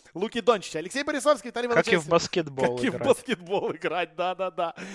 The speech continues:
Speaker 1: Алексей Борисовский, Виталий Волочай сегодня с вами говорили про Н Б А. Подписывайтесь на нас.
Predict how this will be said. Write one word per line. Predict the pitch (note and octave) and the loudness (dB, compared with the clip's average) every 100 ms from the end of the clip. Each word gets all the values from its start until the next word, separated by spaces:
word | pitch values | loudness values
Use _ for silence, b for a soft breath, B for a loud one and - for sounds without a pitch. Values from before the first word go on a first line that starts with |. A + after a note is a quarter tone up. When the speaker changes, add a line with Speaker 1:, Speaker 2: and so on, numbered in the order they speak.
| F#3+ | -12
Speaker 1:
Алексей | - G3+ C#4 | -4 -4 -4
Борисовский, | B3 A#3 B3 B3+ G#3+ | -2 -2 -2 -4 -4
Виталий | A3 | -6
Волочай | G#3 G3+ G#3+ G3 | -4 -4 -2 -4
сегодня | F#3+ F3+ | -6 -6
с | F#3+ | -6
вами | F#3+ | -4
говорили | F#3+ G3 F#3 | -2 -2 -4
про | F#3 G3+ G3+ | -2 2 4
Н | G3 E3 | 4 0
Б | F3+ | 2
А. | F#3 A3 A3+ | 4 6 4
Подписывайтесь | F#3 E3 G3 G3 F3+ F3 E3+ | -2 -6 -8 -10 -8 -8 -8
на | F3 | -6
нас. | F3+ G3+ G3+ | -4 -2 -2